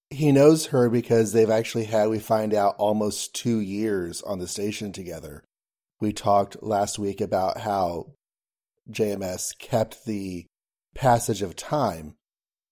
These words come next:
but it's actually even extended because there was a year between The Gathering and Midnight on the Firing Line,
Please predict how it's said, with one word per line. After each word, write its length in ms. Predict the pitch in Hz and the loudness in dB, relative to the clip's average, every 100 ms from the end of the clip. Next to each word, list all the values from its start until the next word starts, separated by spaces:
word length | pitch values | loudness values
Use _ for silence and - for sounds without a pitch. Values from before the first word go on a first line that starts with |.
| _ 110 | _ -18
but 420 | 92 113 110 - | 0 2 2 0
it's 180 | 127 131 | -2 2
actually 380 | 127 139 135 127 | 2 2 0 0
even 260 | 120 113 | 0 0
extended 580 | 107 - - 151 139 90 | -2 -4 -2 0 0 -4
because 440 | 101 92 110 101 92 | -8 -6 -4 -4 0
there 160 | 110 | 0
was 280 | 110 110 - - | 2 0 -2 -4
a 120 | 107 | -4
year 480 | 98 117 170 113 92 | -2 0 2 2 0
between 800 | 101 - - 175 170 101 92 | -4 -8 -8 -8 -8 -8 -8
The 120 | 98 98 | -8 -4
Gathering 760 | 104 104 104 101 95 95 101 | -2 -2 -2 -4 -6 -8 -10
and 500 | 104 101 98 98 87 | -10 -8 -8 -10 -10
Midnight 340 | 104 104 104 | -6 -4 -4
on 80 | 95 | -6
the 60 | 90 | -6
Firing 400 | 135 147 110 98 | 0 0 0 -6
Line, 340 | 87 87 85 | -10 -12 -14